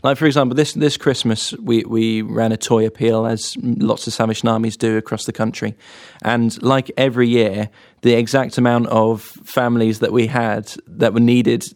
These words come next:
um, toys for that Christmas, we got that number of presents. And that happens every year. Like, we've never,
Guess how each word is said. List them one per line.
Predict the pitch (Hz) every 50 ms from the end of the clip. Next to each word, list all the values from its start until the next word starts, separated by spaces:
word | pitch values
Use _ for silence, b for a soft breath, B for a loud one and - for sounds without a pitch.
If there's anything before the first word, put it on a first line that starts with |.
| - -
um, | 117 110 113 113 110 113 113 117 - -
toys | - - - 127 117 104 107 110 104 -
for | - - 117 113 107 110
that | 107 107 - -
Christmas, | - 120 113 - 113 107 104 - - b b b b b
we | 127 123
got | 104 127 123 - 110
that | 117 113 104
number | 120 113 110 110 113
of | 110
presents. | - 120 110 101 101 104 104 - - - b b b b b b
And | b 113 123 135
that | 127 117
happens | 127 127 - - 113 113 110 110 - - - - -
every | 120 113 117 113 117
year. | 117 117 113 110 107 110 110 -
Like, | 117 113 110 110
we've | 120 120 110
never, | 123 131 127 123 110 117 117 113 110